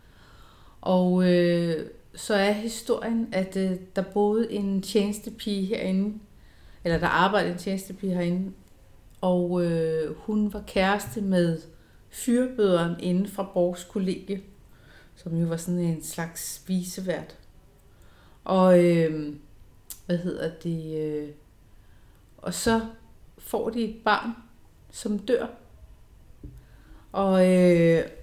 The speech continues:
og det, som man ligesom sådan kunne se, det var, at hun netop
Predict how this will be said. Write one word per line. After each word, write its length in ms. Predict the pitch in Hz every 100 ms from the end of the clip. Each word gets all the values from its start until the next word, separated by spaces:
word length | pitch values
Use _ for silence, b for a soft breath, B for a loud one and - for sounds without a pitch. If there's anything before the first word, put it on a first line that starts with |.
| -
og 260 | 180 185 -
det, 160 | 226
som 180 | - 247
man 260 | 233 214 214
ligesom 320 | 214 262 233
sådan 240 | 233 226 -
kunne 80 | 233
se, 380 | - - 233 220
det 100 | 226
var, 240 | 208 208 -
at 140 | 214 -
hun 320 | 214 196 185 B B B -
netop 240 | 208 220